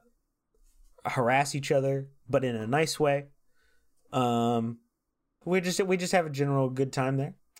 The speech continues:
Uh, go check out last week's episode of R P G and Chill, where Flurple and I talk about, uh,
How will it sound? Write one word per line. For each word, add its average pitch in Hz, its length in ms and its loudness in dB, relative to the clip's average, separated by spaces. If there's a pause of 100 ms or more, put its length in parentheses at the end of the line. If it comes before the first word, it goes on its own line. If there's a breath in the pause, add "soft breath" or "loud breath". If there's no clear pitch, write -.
(580 soft breath)
Uh, 104 520 -2 (340)
go 139 160 0
check 160 260 -2
out 143 280 2 (200)
last 143 440 0
week's 147 220 -2
episode 143 520 2
of 117 320 -2
R 131 160 2
P 131 180 -2
G 120 200 0
and 113 160 -2
Chill, 120 420 -2 (440 soft breath)
where 110 340 2
Flurple 120 500 -2
and 117 80 2
I 113 200 2
talk 113 360 -2
about, 117 500 0 (460 soft breath)
uh, 101 300 2